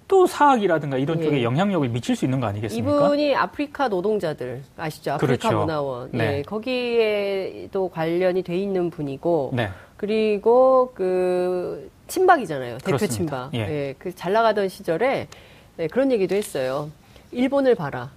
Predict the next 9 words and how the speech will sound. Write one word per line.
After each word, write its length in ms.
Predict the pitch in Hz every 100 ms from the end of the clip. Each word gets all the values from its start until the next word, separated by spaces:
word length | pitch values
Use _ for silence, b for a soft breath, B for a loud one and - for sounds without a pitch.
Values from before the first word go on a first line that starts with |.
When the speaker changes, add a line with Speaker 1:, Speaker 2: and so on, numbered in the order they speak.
| -
Speaker 1:
네. 220 | 127 107 -
Speaker 2:
어, 220 | - 156 160
자민당 500 | 202 226 240 220 208
오십육 400 | 208 208 254 226
년 180 | 214 185
체제를 320 | 196 175 165
봐라. 380 | 160 131 123 135 -
Speaker 1:
네. 140 | 131
Speaker 2:
앞으로 600 | 107 - 233 226 220 -